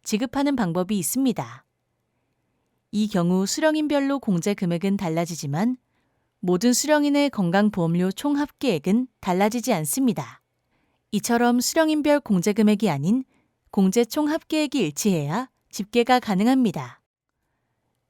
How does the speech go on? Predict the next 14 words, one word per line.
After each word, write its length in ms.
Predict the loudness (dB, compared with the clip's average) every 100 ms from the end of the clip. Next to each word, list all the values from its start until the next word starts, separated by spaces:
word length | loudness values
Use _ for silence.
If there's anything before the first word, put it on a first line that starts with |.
| _ 2
요약하자면 800 | 4 4 0 -2 0 0 0 -2 _ _ _ _
수신된 540 | -6 -4 -2 0 0
수당 300 | 0 0 -2
총액과 540 | 0 -2 -2 0 0 2
입력한 420 | 0 0 0 0
수당 300 | 0 -2 -2
총액이 520 | 0 -2 0 -4 -4 _ _ _
수령인별로 800 | -6 -2 0 2 0 0 0 -2
일치하지 500 | -4 -2 -2 -2 -2
않거나 600 | -4 -4 -4 -4 -8 -12 _ _ _ _ _ _
수신된 520 | -6 -4 0 2 2
공제 280 | 2 0 0
총액 360 | 0 2 0 0
합계와 560 | -6 -4 -2 0 -2